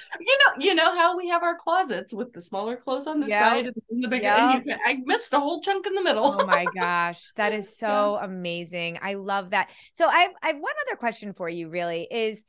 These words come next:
Speaker 2: what made you decide to say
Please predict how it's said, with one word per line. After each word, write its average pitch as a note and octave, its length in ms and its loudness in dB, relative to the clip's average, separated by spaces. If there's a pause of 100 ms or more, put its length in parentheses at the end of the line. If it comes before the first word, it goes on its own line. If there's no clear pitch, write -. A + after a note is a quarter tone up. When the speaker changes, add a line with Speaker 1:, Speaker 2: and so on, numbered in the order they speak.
(440)
Speaker 2:
what A#3+ 320 -6
made A#3+ 460 -4
you B3+ 220 -10
decide F#3 520 -4
to F#3 80 -12
say E3+ 260 -4